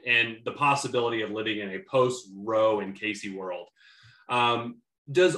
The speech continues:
all of that blame lie with the Supreme Court? And if not, how are the other two branches of the United States government complicit, involved in this and, and what's going on right now?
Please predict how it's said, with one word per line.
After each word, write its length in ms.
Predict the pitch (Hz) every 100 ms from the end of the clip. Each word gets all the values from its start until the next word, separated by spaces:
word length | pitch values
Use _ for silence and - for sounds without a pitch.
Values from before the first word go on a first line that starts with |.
| -
all 280 | 196 269 294
of 80 | 254
that 220 | 226 147
blame 460 | 156 156 160 156 139
lie 420 | 131 127 131 120
with 220 | 120 117
the 80 | 107
Supreme 600 | 113 98 - 123 110 104
Court? 520 | - 180 190 170 - _ _ _ 123
And 140 | 127
if 160 | 123 139
not, 420 | 185 135 113 -
how 280 | - 214 277
are 120 | 285
the 200 | 202 151 143
other 280 | 151 151
two 300 | 139 - 143
branches 640 | - 110 120 127 123 120 110
of 80 | 110
the 60 |
United 420 | 110 113 110 107 -
States 300 | 107 104 -
government 560 | 107 107 101 101 98
complicit, 720 | - 101 101 127 113 110 95 - -
involved 580 | 107 107 107 107 104 104
in 120 | 98
this 400 | 95 95 - -
and, 180 | 104 101
and 140 | 107 110
what's 200 | 101 -
going 260 | 101 98
on 160 | 92 90
right 160 | 90
now? 60 | 87